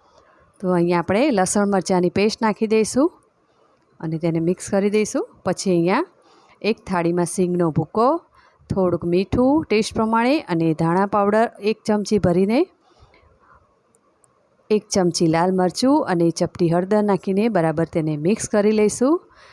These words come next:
પછી તેમાં બે થી ત્રણ ચમચી જેટલું તેલ નાખી દેવું અને બરાબર મસાલાને મિક્સ કરી લેવું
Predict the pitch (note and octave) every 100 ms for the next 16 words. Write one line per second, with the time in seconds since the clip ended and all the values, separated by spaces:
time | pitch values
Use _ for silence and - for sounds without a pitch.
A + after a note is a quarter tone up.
0 | - - A#3+ C4 B3 G#3+ G3+ F#3+ F#3 -
1 | G#3+ G#3+ B3 A#3+ A3+ G3 A3+ F#3+ F3+ D#3+
2 | - G3+ A3 G#3 A3 G#3 A3 G3+ D#3+ D3+
3 | E3 F#3+ G3+ G3 E3 F3 D#3+ D3+ D3+ G3
4 | - G#3+ G#3 G#3 G#3 C4